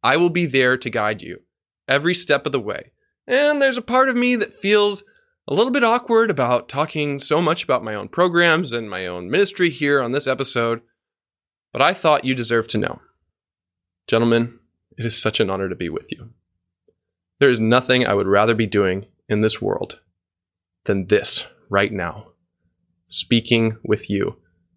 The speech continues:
being with you, pouring myself out for a purpose I believe in. Without you, Husband Material would not exist.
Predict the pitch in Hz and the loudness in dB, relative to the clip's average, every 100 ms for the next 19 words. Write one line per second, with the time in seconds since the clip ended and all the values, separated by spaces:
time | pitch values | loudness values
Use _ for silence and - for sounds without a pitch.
0 | _ _ 110 120 123 120 113 107 - 101 | _ _ -4 2 4 4 2 0 -2 -4
1 | 98 90 - _ _ _ _ _ _ - | -2 -4 -12 _ _ _ _ _ _ -4
2 | 120 127 131 120 117 110 95 95 87 - | 2 4 4 4 2 0 0 -2 -2 -4
3 | _ _ _ _ _ _ _ _ _ _ | _ _ _ _ _ _ _ _ _ _
4 | _ 107 101 - 107 - - 92 90 87 | _ -4 -4 -4 -4 -4 -6 -6 -6 -10
5 | - - _ _ _ _ _ _ _ _ | -10 -16 _ _ _ _ _ _ _ _
6 | _ _ _ - 113 127 135 160 143 160 | _ _ _ -12 -6 2 2 2 2 2
7 | 180 180 _ _ - 131 135 135 127 - | 2 -2 _ _ -4 -4 -2 -2 -2 -4
8 | 117 113 104 90 98 90 95 98 - - | -4 -2 -2 -6 -10 -8 -8 -8 -12 -14
9 | - - | -12 -12